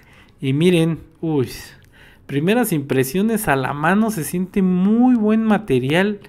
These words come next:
Es cuadradito, no es ovalado como algunos, como los Xiaomi. Los Xiaomi los agarras y son como ovalados.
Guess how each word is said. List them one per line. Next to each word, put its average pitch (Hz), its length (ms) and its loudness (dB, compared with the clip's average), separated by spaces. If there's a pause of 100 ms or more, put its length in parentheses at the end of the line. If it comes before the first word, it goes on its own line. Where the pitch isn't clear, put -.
(360)
Es 160 200 -2
cuadradito, 160 960 2
no 160 240 -2
es 196 420 -2
ovalado 131 800 2
como 131 200 -4
algunos, 139 440 -6
como 127 240 -6
los 117 160 -6
Xiaomi. 131 480 -6 (400)
Los 143 200 -2
Xiaomi 143 340 0
los 180 200 -2
agarras 127 580 -4
y 143 60 -14
son 135 200 -10
como 156 260 -6
ovalados. 110 720 -4